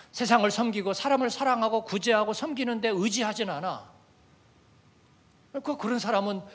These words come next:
굉장히, 예, 두려운 대상이 되는 거예요. 회사에서 여러분 책상옆에 성경책 펴놨다고 누가 무시해요? 여러분. 네. 그렇다면은 자기 할 일도 못하고 늘 핑계대고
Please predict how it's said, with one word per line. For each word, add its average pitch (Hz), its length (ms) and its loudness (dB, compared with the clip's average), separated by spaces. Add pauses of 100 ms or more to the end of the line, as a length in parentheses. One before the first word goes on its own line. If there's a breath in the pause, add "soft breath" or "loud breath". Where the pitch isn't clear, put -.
(120)
굉장히, 151 560 -6 (440)
예, 110 220 -20
두려운 196 380 2
대상이 156 400 -8
되는 107 240 -14
거예요. - 180 -18 (3500 soft breath)
회사에서 175 520 2
여러분 147 420 -4
책상옆에 196 540 -2
성경책 208 440 -4
펴놨다고 160 480 -2
누가 170 200 -2
무시해요? 196 560 -4 (140)
여러분. 123 260 -12 (800)
네. - 180 -20 (420)
그렇다면은 190 680 -2 (340 loud breath)
자기 208 260 2
할 220 100 2
일도 233 220 2
못하고 208 480 0
늘 269 200 2
핑계대고 226 880 -4